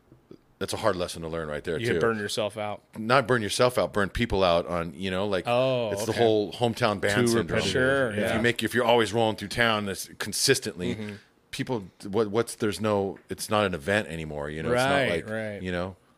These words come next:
Speaker 2: Yeah.
Speaker 1: It's like Mazzy Star rolling through town. When are you gonna see Mazzy Star?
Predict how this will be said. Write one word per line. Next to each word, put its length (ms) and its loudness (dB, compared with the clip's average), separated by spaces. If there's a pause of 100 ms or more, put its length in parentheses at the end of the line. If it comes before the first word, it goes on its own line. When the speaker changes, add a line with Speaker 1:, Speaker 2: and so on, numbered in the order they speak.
(140)
Speaker 2:
Yeah. 200 -6
Speaker 1:
It's 80 -10
like 100 -2
Mazzy 320 0
Star 260 2
rolling 240 -2
through 140 -10
town. 420 -10
When 120 -10
are 20 -8
you 40 -8
gonna 120 -6
see 140 -8
Mazzy 280 -4
Star? 440 -2